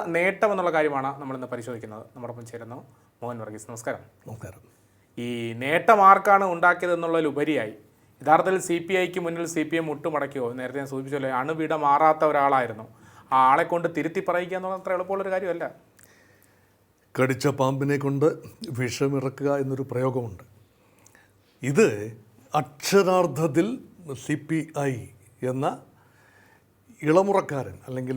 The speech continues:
Speaker 2: വലിയേട്ടൻ്റെ മുന്നിൽ മുട്ടെപ്പോഴും മടക്കിയിരുന്ന സി പി ഐ പത്തി വിരിചാടി എന്ന് വേണമെങ്കിൽ പറയാം. അതുകൊണ്ട് ഈ നേട്ടത്തിൻ്റെയും കോട്ടത്തിൻ്റെയും കണക്ക്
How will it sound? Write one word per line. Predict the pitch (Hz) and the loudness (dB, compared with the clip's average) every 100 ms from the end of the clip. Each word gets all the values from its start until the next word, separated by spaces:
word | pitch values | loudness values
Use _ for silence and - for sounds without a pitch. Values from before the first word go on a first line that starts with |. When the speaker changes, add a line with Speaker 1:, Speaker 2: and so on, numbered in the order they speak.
| 120 | -4
Speaker 2:
വലിയേട്ടൻ്റെ | 127 165 175 175 - 196 185 185 | -2 2 2 0 -2 0 2 0
മുന്നിൽ | 147 151 147 156 196 220 147 | 0 0 0 0 -4 -6 -8
മുട്ടെപ്പോഴും | 143 139 156 - 165 180 185 196 | -8 -2 -2 0 0 2 2 0
മടക്കിയിരുന്ന | 151 143 147 143 131 131 208 - - - - | -2 -2 -2 -2 -2 -2 -4 -8 -20 -20 -8
സി | 135 | -6
പി | 123 123 | 0 0
ഐ | 123 120 - - - _ _ _ _ _ _ _ _ - | 0 -2 -14 -20 -20 _ _ _ _ _ _ _ _ -4
പത്തി | 170 - 185 | -2 0 0
വിരിചാടി | 139 139 123 135 147 131 | 0 -4 -6 -4 -6 -8
എന്ന് | 117 120 | -10 -8
വേണമെങ്കിൽ | 113 117 117 113 - | -8 -6 -8 -8 -10
പറയാം. | 107 92 - _ - _ _ _ _ - | -10 -12 -16 _ -20 _ _ _ _ -6
അതുകൊണ്ട് | 120 139 151 107 104 135 - _ _ _ _ 208 127 | -2 0 0 -4 -8 -12 -20 _ _ _ _ -12 -8
ഈ | 117 110 117 117 | -6 -6 -8 -4
നേട്ടത്തിൻ്റെയും | 123 139 175 170 175 180 139 | -2 -2 -2 -6 -4 -4 -4
കോട്ടത്തിൻ്റെയും | 127 156 143 156 156 156 123 | -2 -2 -2 -2 -2 -2 -6
കണക്ക് | 127 131 | -8 -8